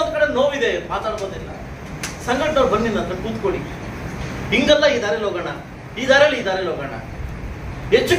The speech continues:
ಕಮ್ಯುನಿಕೇಷನ್ ಯಾವಾಗ ನಮ್ಗೆ ಗ್ಯಾಪ್ ಆಗುತ್ತೋ, ಸಂಬಂಧ ಕೂಡ ಗ್ಯಾಪ್ ಆಗ್ತವೆ. ಈ ಕಮ್ಯುನಿಕೇಷನ್ ಗ್ಯಾಪ್ ಯಾವಾಗ ಆಗೋದಿಲ್ವೋ, ಸಂಬಂಧನೂ ಗಟ್ಟಿ ಆಗ್ತವೆ. ಯಾವ್ದೋ ಅಂಬೇಡ್ಕರ್ ಜಯಂತಿ ಬಂದಾಗೋ ಇಲ್ಲ ಹೋರಾಟ ಬಂದಾಗೋ ಶಾಸಕ ಬರೋದಲ್ಲ. ನಿರಂತರವಾಗಿ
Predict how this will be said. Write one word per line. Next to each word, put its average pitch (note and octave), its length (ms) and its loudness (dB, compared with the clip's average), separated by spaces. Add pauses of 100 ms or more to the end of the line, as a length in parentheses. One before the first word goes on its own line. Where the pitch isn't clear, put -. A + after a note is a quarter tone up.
ಕಮ್ಯುನಿಕೇಷನ್ E4 600 4
ಯಾವಾಗ B3+ 260 4
ನಮ್ಗೆ A3+ 180 -2
ಗ್ಯಾಪ್ A#3 240 6
ಆಗುತ್ತೋ, G#3+ 320 0 (640)
ಸಂಬಂಧ A3+ 400 2
ಕೂಡ A3 80 4 (160)
ಗ್ಯಾಪ್ - 220 -2
ಆಗ್ತವೆ. - 260 -6 (1600)
ಈ F#4 120 0
ಕಮ್ಯುನಿಕೇಷನ್ D#4+ 600 4
ಗ್ಯಾಪ್ B3 200 4
ಯಾವಾಗ A3 200 4
ಆಗೋದಿಲ್ವೋ, F3+ 460 0 (340)
ಸಂಬಂಧನೂ A#3 500 0
ಗಟ್ಟಿ D#3 220 -2
ಆಗ್ತವೆ. - 280 -6 (1120)
ಯಾವ್ದೋ - 200 6 (100)
ಅಂಬೇಡ್ಕರ್ F4 480 2
ಜಯಂತಿ D#4 340 -6
ಬಂದಾಗೋ C4+ 420 2
ಇಲ್ಲ C4 180 2
ಹೋರಾಟ D4+ 260 4 (100)
ಬಂದಾಗೋ B3+ 280 -2 (100)
ಶಾಸಕ A3 260 -6 (100)
ಬರೋದಲ್ಲ. F#3+ 340 2 (1800)
ನಿರಂತರವಾಗಿ E4 580 4